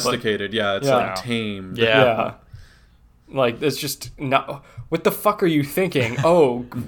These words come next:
Speaker 1: grizzly bears are our friends." No, they're not.
Speaker 2: <laughs>
Speaker 1: Even if they're not directly your enemy, they, they're definitely not your friends.
Speaker 2: Yeah.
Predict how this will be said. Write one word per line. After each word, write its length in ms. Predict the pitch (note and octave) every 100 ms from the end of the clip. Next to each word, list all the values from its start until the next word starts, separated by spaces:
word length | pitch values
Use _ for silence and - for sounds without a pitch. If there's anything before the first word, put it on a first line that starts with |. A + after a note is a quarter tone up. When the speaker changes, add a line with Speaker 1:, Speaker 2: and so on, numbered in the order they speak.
| -
Speaker 1:
grizzly 440 | E3 F#3+ F#3+ F3
bears 360 | C#3+ C3 C3 B2+
are 160 | B2+
our 160 | C3 A#2+
friends." 640 | - - E3+ C3+ G#2+ - -
No, 220 | D3 F#3
they're 140 | G3+ G3
not. 420 | F3 D#3+ - - - - _ - - -
Speaker 2:
<laughs> 400 | B2 - - -
Speaker 1:
Even 300 | G#3+ B3+ A3+
if 120 | -
they're 160 | F#3+
not 260 | E3+ E3+ -
directly 520 | E3 C#3+ D3+ D#3+ E3+
your 260 | D3 C#3 C#3
enemy, 400 | B2 F3+ C3+ A#2+ B2+
they, 140 | D3+
they're 220 | C3 C3+
definitely 380 | C#3 G#3+ G#3+ D3+
not 220 | C#3 C#3
your 120 | A#2+
friends. 840 | A2 - D3+ - - - - - - _ _ - -
Speaker 2:
Yeah. 100 | G2